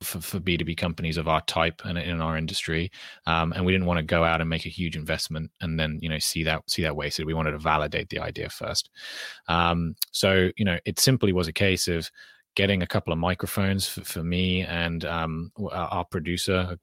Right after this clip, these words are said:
a, a guy called Marco on our team, um, actually the, the microphone I'm recording on now. And we, we simply recorded on Zoom for, for a while,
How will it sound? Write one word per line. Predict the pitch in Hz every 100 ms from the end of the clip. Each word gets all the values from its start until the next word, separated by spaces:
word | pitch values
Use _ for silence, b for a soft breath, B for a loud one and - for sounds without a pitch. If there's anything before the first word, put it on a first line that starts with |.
| -
a, |
a | 87
guy | 92 85
called | 85
Marco | 85 85 -
on | 85
our | 80 82
team, | - 107 107 - B B -
um, | 80 80 80 -
actually | 80 - 78
the, | - -
the | 87
microphone | 80 - 90
I'm | 80
recording | 80 - 85 80
on | 80
now. | 82 98 98 101 B B B -
And |
we, | 90 113
we | 131
simply | - 175 180
recorded | 139 - 123 117 104
on | 90
Zoom | 80 110 123 - -
for, | - 87 82 78
for | - 82
a |
while, | 80 98 92 80